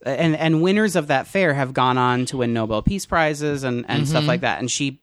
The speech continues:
Speaker 1: became the youngest member of Congress. Um, so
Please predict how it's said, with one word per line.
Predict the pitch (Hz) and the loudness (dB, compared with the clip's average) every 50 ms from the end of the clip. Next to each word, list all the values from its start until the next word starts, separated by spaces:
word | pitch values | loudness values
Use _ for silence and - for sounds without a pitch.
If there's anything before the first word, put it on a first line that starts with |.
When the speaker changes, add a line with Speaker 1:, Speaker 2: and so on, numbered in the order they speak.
| _ _ - | _ _ -8
Speaker 1:
became | 143 139 - 135 123 120 120 117 | -8 -6 -4 -2 -2 -2 -2 -2
the | 127 | -2
youngest | 120 127 123 123 120 123 120 - - | 0 0 0 0 0 -2 -4 -6 -6
member | - 120 117 110 110 110 | -4 -2 -2 -2 -4 -6
of | 110 - | -8 -2
Congress. | - 170 170 175 151 131 101 110 127 - - - _ - - - - - _ - | 0 0 0 0 -2 -4 -6 -6 -8 -10 -16 -20 _ -20 -20 -20 -20 -20 _ -6
Um, | - 131 127 127 123 120 117 117 117 120 135 _ _ _ _ - | -2 0 2 2 2 0 -2 -4 -8 -10 -12 _ _ _ _ -10
so | - - 175 156 147 139 131 117 - | -6 -2 0 2 2 2 0 -2 -4